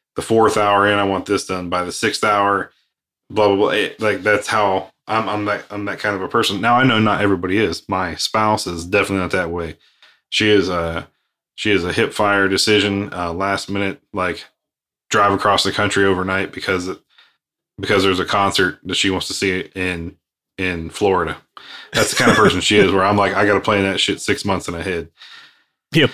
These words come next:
Speaker 1: So
Speaker 2: <laughs>
Speaker 1: for me, that's how I control my chaos a little bit. And, and it's so, and I've gotten away from that. And then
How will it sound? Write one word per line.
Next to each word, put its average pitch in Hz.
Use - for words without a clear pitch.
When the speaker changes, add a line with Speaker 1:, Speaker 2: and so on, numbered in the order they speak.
Speaker 1:
So 220
Speaker 2:
<laughs> -
Speaker 1:
for 107
me, 120
that's 113
how 110
I 107
control 95
my 87
chaos 90
a 82
little 85
bit. 82
And, 85
and 85
it's 82
so, 90
and 98
I've 95
gotten 101
away 101
from 95
that. 87
And 92
then 98